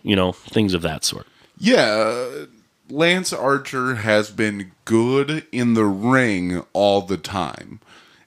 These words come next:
Speaker 2: As consistently and reliably as Lance Archer has been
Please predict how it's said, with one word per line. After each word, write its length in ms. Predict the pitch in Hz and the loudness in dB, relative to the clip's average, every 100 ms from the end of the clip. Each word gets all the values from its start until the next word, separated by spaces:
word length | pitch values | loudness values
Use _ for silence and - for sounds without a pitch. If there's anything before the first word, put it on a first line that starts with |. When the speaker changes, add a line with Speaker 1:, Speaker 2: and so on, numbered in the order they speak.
| _ | _
Speaker 2:
As 340 | 143 156 170 | 2 2 0
consistently 960 | - 180 170 - 165 156 160 135 139 139 | -6 -6 -6 -2 0 0 -2 -2 0 0
and 140 | 127 | 2
reliably 880 | 120 113 113 113 110 98 104 98 95 | 2 4 4 4 2 0 -2 -2 -2
as 360 | - 98 90 104 | -4 -6 -6 -4
Lance 340 | 110 110 104 | -2 -2 -2
Archer 380 | 101 101 - 95 | -4 -4 -6 -8
has 420 | 92 127 131 131 | -2 0 2 0
been 480 | 110 117 104 101 104 | -2 -2 0 -2 -6